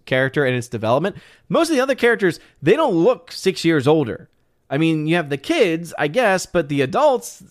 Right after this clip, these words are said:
they look, I mean, Damon, played by Matt Smith, looks the exact same.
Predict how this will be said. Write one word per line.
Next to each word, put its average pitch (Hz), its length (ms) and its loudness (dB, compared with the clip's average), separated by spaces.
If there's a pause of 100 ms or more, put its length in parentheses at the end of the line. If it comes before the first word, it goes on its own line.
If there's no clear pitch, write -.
they 160 300 0
look, 208 260 0 (300)
I 180 120 -4
mean, 180 260 2
Damon, 277 600 0 (960)
played 202 180 0
by 208 100 0
Matt 196 240 -2
Smith, 180 360 -4 (220)
looks 196 220 -2
the 190 120 2
exact 180 360 -2
same. 117 400 -2